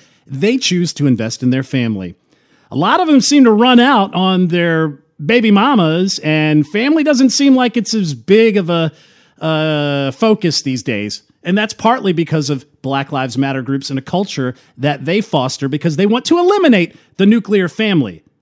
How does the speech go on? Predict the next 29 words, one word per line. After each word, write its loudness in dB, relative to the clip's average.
Remember, 0
it's -4
the 0
nuclear 4
family 0
that -4
they 2
wanted 2
to -2
destroy. -2
Their 0
organization 0
says -2
they 0
want -2
to -2
get -2
rid 2
of -2
the 2
nuclear 2
family, 0
or -2
as 0
George -2
W. -2
Bush -4
would -6
say, -4